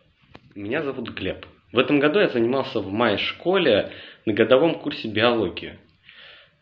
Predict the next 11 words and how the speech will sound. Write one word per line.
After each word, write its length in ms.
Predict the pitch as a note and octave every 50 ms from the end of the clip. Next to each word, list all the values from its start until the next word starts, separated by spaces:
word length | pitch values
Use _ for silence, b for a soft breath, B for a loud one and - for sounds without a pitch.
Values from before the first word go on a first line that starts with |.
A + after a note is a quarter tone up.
| _ _ _ -
М, 260 | A2+ G#2+ G#2 G2+ G2+ G2
на 140 | A#2 C#3
курс 260 | C#3 - B3 B3+ - -
я 60 | C#3+
записался 1040 | A#2+ B2 A#2+ - - - - - F3+ G3+ F#3+ - - - A#2 G2+ F#2 E2+ E2+ - - - - -
изначально 800 | - A#2 G#2 A2+ A#2+ A#2+ - - A#2+ G2+ F#2 F2+ F2 E2+ E2 F2
с 60 | - - -
сорока 340 | A2 G#2+ A2 - D#3 E3
девятью 360 | D#3 B2 B2 A#2+ - - F3 F#3
вторичными 640 | - - G#2+ G#2+ A2+ A2 - - - A#2 G#2 G2
баллами. 480 | F2+ E2+ F#2 F2+ D#2+ D#2 D2+ - -